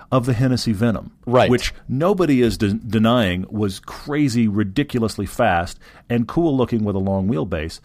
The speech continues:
Speaker 1: But the, the wheelbase is, like, now a hundred and ten inches, which is long.
Speaker 2: <laughs> Yeah.
Speaker 1: And it's,
Speaker 2: Yeah.
Speaker 1: it's, it's become, it's become in many ways the opposite of what the Elise was. And so I find myself going, "Why?"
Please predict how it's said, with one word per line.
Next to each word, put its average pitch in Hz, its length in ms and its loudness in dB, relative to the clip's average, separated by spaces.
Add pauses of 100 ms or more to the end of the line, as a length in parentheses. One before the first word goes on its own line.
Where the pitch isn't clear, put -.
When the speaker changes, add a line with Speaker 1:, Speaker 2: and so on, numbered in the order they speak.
(300)
Speaker 1:
But - 120 -4
the, 143 200 -2
the 123 120 0
wheelbase 143 380 -2
is, 113 80 -8
like, 107 300 -4
now 95 120 -6
a 85 40 -10
hundred 139 380 -8
and 95 100 -6
ten 117 220 -4
inches, 104 280 -4
which 87 220 -6
is 80 160 -8 (300)
long. 85 920 -2
Speaker 2:
<laughs> - 60 -20 (440)
Yeah. 175 80 -2 (120)
Speaker 1:
And 113 480 4
it's, 120 200 -2
Speaker 2:
Yeah. 208 180 -2
Speaker 1:
it's, 139 180 -2
it's 151 260 -2
become, 175 540 0 (100)
it's 151 160 0
become 190 320 0
in 165 140 0
many 165 240 0
ways 127 420 2
the 117 220 0
opposite 123 480 0
of 95 100 -2
what 110 240 0
the 101 120 0
Elise 92 360 -2
was. 98 500 -2 (380)
And 120 180 0
so 131 160 -2
I 175 200 0
find 117 280 -4
myself 95 560 -2
going, 85 480 -4 (300)
"Why?" 78 400 -2